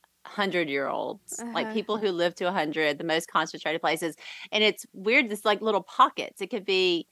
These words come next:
Speaker 1: it's like a little island in Japan or a place in Greece and Italy. And then there's one in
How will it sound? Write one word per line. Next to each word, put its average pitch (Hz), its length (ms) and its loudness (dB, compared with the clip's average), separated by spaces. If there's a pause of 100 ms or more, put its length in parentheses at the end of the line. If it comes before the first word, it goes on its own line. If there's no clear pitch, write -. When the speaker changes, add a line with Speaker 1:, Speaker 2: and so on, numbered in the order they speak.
(260)
Speaker 1:
it's - 120 -8
like 175 180 2
a 175 40 -2
little 160 240 0
island 202 460 2
in 180 120 -6
Japan 185 640 -2
or 151 200 0
a 151 80 0
place 190 400 -2
in 185 300 -4 (160)
Greece 190 580 4
and 147 240 -2
Italy. 202 640 4
And 175 140 0
then 180 100 0
there's 170 360 2
one 180 380 0
in 180 300 0